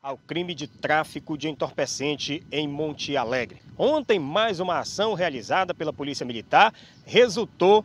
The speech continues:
na condução de três pessoas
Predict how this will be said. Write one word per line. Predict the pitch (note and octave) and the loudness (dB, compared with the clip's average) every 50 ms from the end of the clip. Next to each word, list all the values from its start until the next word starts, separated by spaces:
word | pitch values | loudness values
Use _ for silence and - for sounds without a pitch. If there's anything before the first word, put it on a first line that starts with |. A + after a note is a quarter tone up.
| - - | 0 -4
na | D#3 E3+ D#3 | -4 -4 -4
condução | - - A3 B3 A#3 G3+ F3 - - - E3+ F3+ F#3+ G3 | -2 -4 -4 -4 -2 -4 -6 -6 -4 -2 0 2 2 2
de | F3 F3 F3 - - _ - | -2 -4 -8 -8 -14 _ 2
três | A3+ A3+ C4+ C#4 C#4+ B3+ | 4 4 6 4 4 0
pessoas | - - G3 C#3+ - - D#3 F3 F#3 G3 G3+ - - | -2 -2 -4 -4 -4 -2 -2 0 2 2 0 0 -2